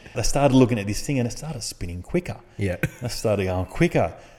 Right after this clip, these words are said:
Speaker 1: All of a sudden, this thing <laughs> was out of control. It was spinning so fast that, like, shit, they all jumped out of their seats,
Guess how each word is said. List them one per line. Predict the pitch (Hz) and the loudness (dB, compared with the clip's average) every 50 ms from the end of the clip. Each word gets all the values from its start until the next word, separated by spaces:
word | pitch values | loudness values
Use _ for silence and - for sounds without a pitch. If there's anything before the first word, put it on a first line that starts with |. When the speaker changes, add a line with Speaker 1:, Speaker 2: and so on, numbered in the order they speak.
| - - - - | -20 -20 -8 -2
Speaker 1:
All | 165 175 165 | 0 0 0
of | |
a | - | 0
sudden, | - - 165 151 151 147 143 | 0 2 4 4 4 4 0
this | 135 - - | -2 -2 -2
thing | - - 190 170 - - | 0 0 2 2 2 2
<laughs> | - | 4
was | 262 247 - - | 4 2 2 0
out | - - 233 226 | 0 0 2 2
of | 220 208 - - | 2 0 -2 -4
control. | - 135 127 120 - - - - 147 160 175 170 165 139 98 90 - - - - - - - - | -4 -4 -4 -4 -6 -8 -10 -8 -6 -4 -4 -2 -2 -2 -4 -4 -8 -14 -18 -18 -18 -20 -14 -8
It | - | -6
was | 135 127 - | -6 -4 -6
spinning | - - - 156 156 151 143 135 135 113 | -8 -2 2 2 4 4 4 4 2 0
so | - - - 156 156 143 127 | -2 0 4 4 6 6 4
fast | 131 - - 160 160 156 127 117 123 143 147 - - | 2 0 0 0 2 4 4 4 2 2 -2 -2 -4
that, | 139 123 | -2 -2
like, | 127 120 | -4 -4
shit, | 113 - - - - - 208 170 - | -4 -4 -2 -2 0 0 0 2 6
they | 135 | 6
all | 147 147 143 | 6 8 6
jumped | - - 139 135 127 143 | 4 2 0 -2 -2 -2
out | 143 139 135 | -2 2 4
of | 127 | 4
their | - 110 | 4 4
seats, | 107 - - - 147 147 147 - - | 2 -2 2 4 4 4 4 4 2